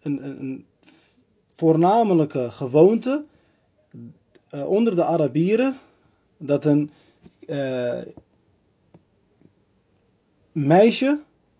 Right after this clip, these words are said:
van zulke soort leeftijd trouwt. خاصة وأن بلادهم بلاد حارة يكون فيها من النضج الفتا-، فتاة ما لا يكون في غيرها.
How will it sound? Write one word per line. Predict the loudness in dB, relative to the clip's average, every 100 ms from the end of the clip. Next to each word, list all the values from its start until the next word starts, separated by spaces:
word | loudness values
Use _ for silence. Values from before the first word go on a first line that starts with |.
| _ _ _ _ _
van | -2 0 0 -2 -12 -20 _ _
zulke | -20 -16 -4 -2 -2 -4
soort | -4 0 0 2
leeftijd | 2 2 0 2 0 -4 -18 _ _ _ _ _ _
trouwt. | 4 6 6 0 -20 _ _ _ _ _ _ _ _ _ _ _ _ _ _ _ _ _ _
خاصة | -2 2 2 2 -2 0 0
وأن | 2 2 2 2 0
بلادهم | 0 4 4 4 2 -2 -2
بلاد | -2 2 2 2 -2
حارة | -6 -2 2 2 2 0 0 -2
يكون | -2 -2 -4 0 2 2 -2
فيها | -4 -4 -2 -2
من | 0 2 2
النضج | 0 0 -2 -4 -6
الفتا-، | -6 -6 -12 -8 -6 -4 -4 -4
فتاة | -4 -2 4 4 2 -2
ما | 0 2 2
لا | 2
يكون | 0 -4 -4 -4 -4
في | -6
غيرها. | -2 0 0 -2 -2 -4 -8